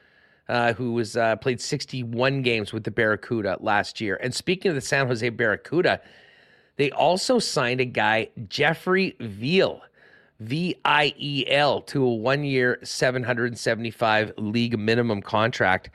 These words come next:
Reem, I, I, I popped up Veal in the Hockey D B, and the first thing that stood out to me was the number in the penalty minutes department. Um, had a real good season last year in the American League, played sixty games, scored fifteen goals, had thirty-one points,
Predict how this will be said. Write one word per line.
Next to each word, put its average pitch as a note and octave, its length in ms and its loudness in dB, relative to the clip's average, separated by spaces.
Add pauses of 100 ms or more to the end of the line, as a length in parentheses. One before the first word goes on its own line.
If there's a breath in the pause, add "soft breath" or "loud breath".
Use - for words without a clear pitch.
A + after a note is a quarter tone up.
(800 loud breath)
Reem, D3 360 0
I, C3+ 380 2
I, C3+ 120 4
I B2+ 220 0 (260)
popped D3+ 280 0
up A#2 220 2
Veal B2+ 240 0
in A2+ 80 0
the G#2+ 100 0
Hockey A#2 320 0
D G2+ 220 -8
B, G#2+ 300 0
and F#2+ 120 -4
the F#2+ 60 0
first - 460 -2
thing A2 220 0
that G2 140 -4
stood G2+ 300 -2
out A2+ 200 0
to - 100 -6
me F2 260 -8 (880 soft breath)
was A#2+ 180 -2
the A#2+ 100 -4
number B2 380 -2
in A#2+ 180 -6
the A2 80 -4
penalty B2+ 460 -4
minutes G2+ 340 -4
department. - 680 -6 (220)
Um, G#2 420 -2 (140)
had C#3 140 0
a C#3+ 40 2
real B2 260 0
good B3 200 0
season D3 380 -2
last G#2+ 380 0
year B2+ 240 0
in A2+ 200 -8
the G#2+ 100 -6
American G2+ 520 -2
League, F2+ 200 -10
played F#2 240 -8
sixty - 500 -6
games, B2+ 380 0
scored G#2 320 -4
fifteen E3 540 -4
goals, A#2 340 2
had - 240 -6
thirty-one C3+ 460 0
points, G#2+ 480 -6